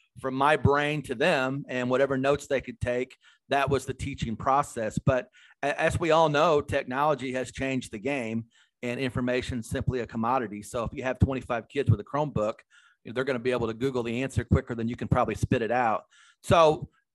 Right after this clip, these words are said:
a-, as you think about the role of the teacher, what are some of the things that have changed in your mind, and how can we change just what the classroom looks like in terms of,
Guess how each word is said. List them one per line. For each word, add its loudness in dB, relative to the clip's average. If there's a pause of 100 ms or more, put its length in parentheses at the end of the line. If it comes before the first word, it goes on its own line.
(140)
a-, 2
as 2
you 2
think 2
about 4
the 2
role 4
of -2
the -8
teacher, -6 (760)
what 6
are 10
some 4
of 4
the 2
things -2
that 0
have 0
changed -4
in -2
your 2
mind, -2
and -4
how 4
can 0
we 0
change 0 (480)
just 4
what 4
the -2
classroom 2
looks -4
like -2
in -6
terms -2
of, -2